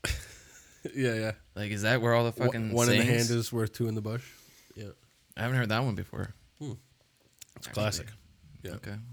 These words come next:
Speaker 2: okay. Um, yeah, there's a lot of those.
Speaker 1: Yeah. I don't know if they can trace a lot of them back. I'm sure,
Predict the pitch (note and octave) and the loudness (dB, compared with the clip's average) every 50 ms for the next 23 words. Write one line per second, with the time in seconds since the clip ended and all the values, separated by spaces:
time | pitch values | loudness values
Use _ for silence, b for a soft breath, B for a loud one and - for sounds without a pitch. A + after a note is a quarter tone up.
0 | A#2+ A2 G#2 G#2 G2+ G#2 A2 A#2 - - G#2+ G#2 G2+ F#2+ F2+ F2 E2+ G2+ - - | -16 -14 -12 -12 -12 -12 -12 -12 -8 -6 -4 -4 -4 -4 -6 -6 -8 -10 -14 -18
1 | b b b b b b b b b b _ _ _ _ _ _ _ _ _ _ | b b b b b b b b b b _ _ _ _ _ _ _ _ _ _
2 | _ - _ _ - - _ _ _ _ - - G2+ F#2+ A#2 B2 C3 A#2+ D#2 - | _ -20 _ _ -20 -20 _ _ _ _ -10 -8 -6 -6 -6 -6 -6 -8 -8 -8
3 | - F2 A2 G#2+ - - - F2+ F#2 - - - A#2 A2 E2 - - _ _ _ | -8 -8 -6 -6 -8 -8 -10 -12 -12 -12 -10 -6 -6 -6 -6 -6 -10 _ _ _
4 | B B B B B B C#3 F#3+ G3 E3+ F3 E3+ D#3 C#3+ - - C3+ A#2+ - A2+ | B B B B B B -4 -4 -2 -2 -2 0 0 -2 -2 -2 -2 -2 -2 -4
5 | G2+ - - - A2 G#2+ G2 - F2+ F#2 F2+ F2+ F2+ F#2 F2+ F2+ F2+ F2 E2+ F2+ | -8 -8 -8 -6 -6 -4 -4 -6 -8 -10 -10 -8 -8 -6 -6 -6 -6 -8 -10 -12
6 | E2 E2 D#2 D2+ C2 - D2 - - B2 B2 - - C#3 C3 B2+ A#2+ A2 | -14 -12 -12 -14 -14 -14 -12 -6 -4 -4 -2 -2 0 2 2 2 2 0